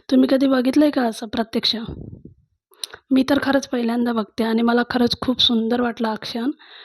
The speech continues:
म्हणून मी ह्या कॅमेऱ्यात कैद केलंय. आणि हिला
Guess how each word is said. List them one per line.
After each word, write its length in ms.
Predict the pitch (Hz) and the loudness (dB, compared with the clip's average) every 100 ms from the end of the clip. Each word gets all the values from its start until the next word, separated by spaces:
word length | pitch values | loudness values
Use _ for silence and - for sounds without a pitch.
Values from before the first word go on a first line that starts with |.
| - - _ | -20 -20 _
म्हणून 300 | 226 233 233 | -2 0 0
मी 180 | 233 240 | 2 2
ह्या 420 | 240 240 233 226 247 | 2 0 -2 -4 -4
कॅमेऱ्यात 480 | 226 220 220 226 226 - | -2 0 0 0 -2 0
कैद 180 | 233 233 - | 0 0 0
केलंय. 320 | 220 220 302 - _ _ _ _ _ _ _ _ _ _ _ _ _ _ _ _ _ _ _ _ _ _ _ _ _ _ _ _ _ - - _ _ _ - | 0 0 -4 -8 _ _ _ _ _ _ _ _ _ _ _ _ _ _ _ _ _ _ _ _ _ _ _ _ _ _ _ _ _ -20 -20 _ _ _ -2
आणि 360 | 233 233 247 247 | 2 4 4 4
हिला 460 | 247 254 254 247 | 4 4 0 -2